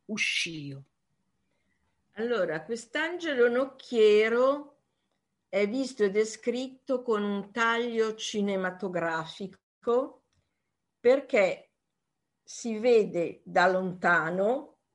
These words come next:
Speaker 2: e da lontano si vede questo viso rosso, e pian piano, mentre si avvicina, Dante riesce a vedere sia la veste bianca sia le ali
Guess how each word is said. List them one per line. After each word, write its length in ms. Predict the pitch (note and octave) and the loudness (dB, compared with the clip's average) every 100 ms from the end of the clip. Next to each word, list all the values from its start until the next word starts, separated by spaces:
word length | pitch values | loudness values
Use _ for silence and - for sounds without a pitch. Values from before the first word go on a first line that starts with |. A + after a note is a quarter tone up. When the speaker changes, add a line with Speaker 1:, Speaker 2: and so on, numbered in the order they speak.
| _ _ _ _ _ _ _ _ - | _ _ _ _ _ _ _ _ -6
Speaker 2:
e 160 | G3+ | -4
da 140 | F#3 G#3 | -2 -2
lontano 400 | A3 A3+ C4 A#3+ | -2 -2 -2 -2
si 160 | - | -2
vede 240 | A3 G3+ G3 | 0 0 -2
questo 340 | G3+ - G#3+ | -6 -4 -6
viso 320 | G3 F#3+ F#3+ | -4 -4 -2
rosso, 920 | F#3+ F#3 E3+ - - G#3 G#3+ C#4 - _ _ _ _ | 0 -2 -4 -12 -8 -2 -2 -4 -10 _ _ _ _
e 360 | - C#4+ A3+ - | -4 0 0 -2
pian 380 | C4 C#4 C#4+ C#4+ | 0 0 0 -4
piano, 920 | D#4+ D4+ C#4 G#3 F3+ F3 E3 E3 _ _ _ _ | -2 2 2 2 0 -4 -6 -12 _ _ _ _
mentre 460 | G#3+ A#3 B3+ A3 F#3+ | -2 2 2 0 -6
si 200 | F3+ A3 | -2 0
avvicina, 1300 | G3 G3+ C4 B3+ _ _ - - G#3 F#3+ G3+ A3+ C#4 - _ - | 0 -4 -12 -14 _ _ -14 -10 -6 -4 -2 -2 -4 -16 _ -2
Dante 540 | A#3+ A#3 G3+ G3 F#3 | 2 2 0 -2 -2
riesce 540 | F#3+ G3+ F#3 - F3 | 2 0 -2 -6 -8
a 100 | - | -6
vedere 800 | F3 F3+ F3+ F3+ E3+ D#3 A#2+ G#2 _ _ _ _ _ | -4 -2 -2 0 -2 -4 -8 -14 _ _ _ _ _
sia 320 | - D4+ B3+ | -6 2 4
la 140 | G#3+ | 4
veste 420 | G3+ A3+ - D4 | 0 -4 -4 -8
bianca 640 | B3+ B3 A3 A3+ A#3 C#4+ C#4+ | 0 2 2 0 -6 -6 -6
sia 720 | - - B3+ A#3+ A#3+ A#3 A3+ - _ _ | -6 -8 -4 2 4 4 2 -10 _ _
le 260 | A3+ G#3+ G#3 | -2 2 4
ali 580 | G3 F3+ F#3 F#3+ F#3+ | 6 6 4 0 -4